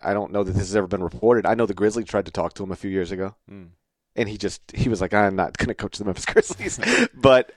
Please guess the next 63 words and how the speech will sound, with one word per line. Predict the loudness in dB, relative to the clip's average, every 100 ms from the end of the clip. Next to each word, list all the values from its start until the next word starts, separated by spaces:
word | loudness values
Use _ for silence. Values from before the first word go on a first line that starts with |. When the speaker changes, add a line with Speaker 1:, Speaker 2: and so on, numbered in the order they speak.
| -2
Speaker 1:
I | 2
know | 4
they | 4
were | 2
at | 0
least | -6 -8
interested | -10 -10 -10 -10
in |
sitting | -10 -8
down | -6 -4
with | -6 -10
him. | -12 -6
And | -2
I | -2
don't | 0 -4 -4
believe | -8 -8 -10 -10
he | -6
ever, | -6 -8
he | -12
even | -14 -10
sat | -10 -6
down | -6 -6
with | -8
them. | -12 0
But, | 0 0 _ _ _ _
uh, | -8 -8 _ -2
I | 2
know | 4
he's | 2 2
got | 2
interest | 2 0 -10
in | -6
the | -6
N | -4
B | -2
A, | 0
and | -2
I |
know | -4
the | -4 -4
N |
B | -4
A's | -6
got | -6 -8
interest | -10 -14 -16
in |
him. | -12 -10 -10
And | -10
eventually, | -4 -6 -6 -10 -10 -10 _ _ _ _ _ _ -18
I, |
I | -14 -12 -10
think | -10 -8
there'll | -8
be | -4 -4
a |
match | -2 -6 -6
that | -10
makes | -10 -14 -16
some |
sense. | -16 -18 -18 -20 _ -14 0
Speaker 2:
All | 2
right. | 2 -2 -12
So, | -16 -4 -2 -2 -4